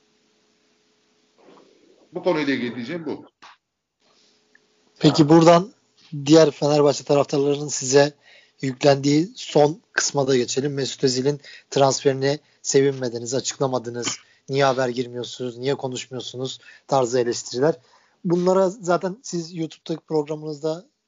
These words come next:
Speaker 2: yer verdiniz, açıklama yaptınız. Tabii o kaydı dinlemeyen için bir kez daha buradan açıklama yapabilir misiniz?
Speaker 1: Yapayım. Ben Mesut'un transferine sevinmedim değil, sevindim. Arsenal taraftarı olarak sevindim.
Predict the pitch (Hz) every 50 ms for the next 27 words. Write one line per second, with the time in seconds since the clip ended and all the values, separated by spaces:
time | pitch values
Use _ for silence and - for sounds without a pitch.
0 | _ _ _ _ _ - 165 151 151 147 147 147 147 147 147 156 147 123 127 123
1 | - - - 147 139 147 143 139 - - 165 165 165 - - _ _ _ _ _
2 | _ - 151 147 147 156 147 151 143 - 147 147 143 156 147 143 151 156 156 156
3 | 151 151 147 147 139 - - 175 165 196 254 254 214 190 175 180 208 - 175 160
4 | 151 147 160 156 143 147 147 151 151 151 151 _ _ _ - - 147 - - -
5 | - 143 143 139 127 135 131 127 120 123 117 113 104 - - 104 92 - - -
6 | - _ _ _ _ _ _ _ _ _ _ _ _ _ _ _ _ _ _ _
7 | - 113 117 117 120 110 90 78 - _ _ _ _ _ _ _ _ _ _ _
8 | _ _ _ _ _ _ _ _ _ _ _ _ - 120 131 139 139 135 131 131
9 | 147 151 - 147 143 156 139 - - 147 151 156 147 - 143 139 147 147 147 147
10 | 139 147 143 143 139 110 - - 123 123 131 135 131 123 107 - 110 120 131 127
11 | - 127 117 113 - 110 110 104 - 113 107 107 107 110 131 156 - - 123 113
12 | 110 107 92 85